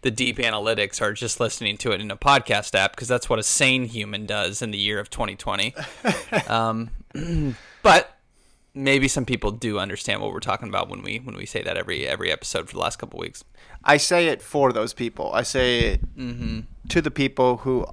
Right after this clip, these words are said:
Speaker 2: are staring at the thumbnail for the last couple weeks, and I'm telling them that light is, there's light at the end of the tunnel.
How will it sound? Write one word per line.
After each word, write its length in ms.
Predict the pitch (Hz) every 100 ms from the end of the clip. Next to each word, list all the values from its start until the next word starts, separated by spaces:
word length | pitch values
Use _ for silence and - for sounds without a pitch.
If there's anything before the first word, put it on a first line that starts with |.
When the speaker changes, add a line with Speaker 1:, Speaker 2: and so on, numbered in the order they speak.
| -
Speaker 2:
are 280 | - 120 123
staring 380 | - 147 143 135
at 80 | -
the 60 |
thumbnail 580 | 113 117 117 110 101 110 _ _ - - _ _ -
for 100 | 123
the 60 |
last 260 | 113 123 -
couple 200 | 127 120
weeks, 320 | 104 98 -
and 140 | - 120
I'm 80 |
telling 280 | 113 127 123
them 120 | 117
that 140 | 113 -
light 280 | 120 123 -
is, 360 | 113 107 - - _ _ -
there's 320 | 127 127 127
light 140 | 135 135
at 80 |
the 60 | 123
end 80 | 104
of 60 |
the 40 | 120
tunnel. 240 | 92 -